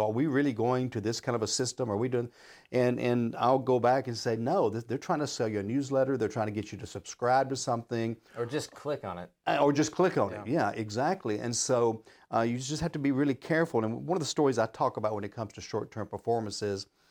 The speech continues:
Speaker 1: let's say you're gonna run a marathon. What is that, twenty-six point six or twenty-six point four miles, whatever it is, further than I can walk for sure. Um,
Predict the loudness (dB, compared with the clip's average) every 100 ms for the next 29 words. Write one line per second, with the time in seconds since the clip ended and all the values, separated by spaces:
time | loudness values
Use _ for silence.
0 | -20 -16 0 2 4 4 4 4 2 2
1 | 2 2 2 2 2 0 -2 -4 -6 -6
2 | -6 -8 -6 -6 -6 -10 -12 -6 -6 -6
3 | -12 -10 -8 -8 -8 -8 -4 -2 -2 -4
4 | -8 -14 _ _ _ _ -8 -6 -4 -8
5 | -6 -8 -4 -2 0 0 0 -2 -4 -4
6 | -2 0 0 -2 -8 -20 -20 _ _ _
7 | 2 4 4 2 2 0 -6 -16 _ _
8 | _ -4 -2 -4 -10 -4 -4 -4 -8 -20
9 | -20 _ 4 6 6 2